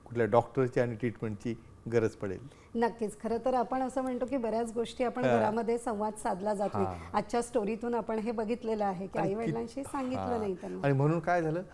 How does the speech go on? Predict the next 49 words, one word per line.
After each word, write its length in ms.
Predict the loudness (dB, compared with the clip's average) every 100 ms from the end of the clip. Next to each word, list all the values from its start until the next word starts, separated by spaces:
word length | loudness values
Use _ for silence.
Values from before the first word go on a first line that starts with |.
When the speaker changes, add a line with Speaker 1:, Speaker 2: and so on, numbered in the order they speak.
| -8
Speaker 2:
बरोबर. 140 | 0
Speaker 1:
बघा, 220 | 6 6
हे 140 | 6 6
ग्रँटेड 320 | 6 6 2
पकडते, 280 | 2 2 4
मुलं 160 | 6
Speaker 2:
हो. 60 | 6
Speaker 1:
मोठी 180 | 6 4
झाली, 200 | 2 0
Speaker 2:
हो. 180 | -6 -2
Speaker 1:
त्यांना 200 | 2 4
माहीत 220 | 4 4
असेल, 280 | 2 -2 -4 -10 -20 2
करून 160 | 4
Speaker 2:
करेक्ट. 180 | 6 4
Speaker 1:
टाका 140 | 4 2
लग्न. 140 | 0
Speaker 2:
करेक्ट, 440 | -4 -6 -6 -4
Speaker 1:
आणि 100 | -4
Speaker 2:
करेक्ट. 160 | 2 4
Speaker 1:
मग 100 | 4 2 -12 -20 -6
Speaker 2:
पण 120 | -2
मग 40 |
Speaker 1:
मुलीची 360 | 2 2 2 0
Speaker 2:
नंतर. 120 | 0
Speaker 1:
परेशानी, 340 | -2 -2 -6 -2
मुलाची 380 | 4 4 4
परेशानी 360 | -2 -4 -2 0
हे 100 | 0
Speaker 2:
बरोबर. 100 | 4
Speaker 1:
टाळण्यासाठी 540 | 4 6 2 0 -4
आपला 200 | -4 0
हा 60 | 0
मंच 240 | 0 -4
आहे. 300 | -4 -6 -6
Speaker 2:
मंच 280 | -4 -4 -4
आहे, 240 | -6 -4 0
Speaker 1:
हो. 60 |
Speaker 2:
नक्कीच. 280 | 0 0 -2 -4 -16 -2
डॉक्टर, 320 | 0 4 4
आता 240 | 6 6 4
आपण 240 | 4 0
कार्यक्रमाच्या 640 | 2 2 2 2 2 2
अतिशय 400 | 0 2 0 4
Speaker 1:
हो. 60 | 4
Speaker 2:
महत्त्वाच्या 480 | 4 2 2 2 4
भागात 320 | 4 4 2
आलो 160 | 0 0
आहोत, 200 | 0